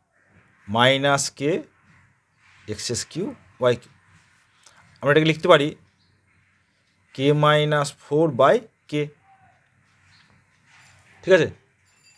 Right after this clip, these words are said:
তাহলে আমরা যদি উভয় পক্ষে বর্গমূল করে নিই,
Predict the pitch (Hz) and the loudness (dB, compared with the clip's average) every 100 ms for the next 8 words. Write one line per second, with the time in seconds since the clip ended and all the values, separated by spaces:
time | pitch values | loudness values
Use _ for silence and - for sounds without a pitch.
0 | _ _ _ _ _ _ - - 143 185 | _ _ _ _ _ _ -12 -4 -2 2
1 | 170 226 - _ _ _ _ - 151 160 | 2 0 -8 _ _ _ _ -6 -4 0
2 | 165 156 165 165 180 170 170 _ _ _ | 0 2 0 -2 0 0 -2 _ _ _
3 | _ _ _ _ - - - - - - | _ _ _ _ -20 -20 -20 -20 -20 -20
4 | - 123 139 151 151 175 175 160 156 143 | -16 2 6 6 4 -2 -2 -4 -6 -2
5 | 156 143 139 | 0 0 -2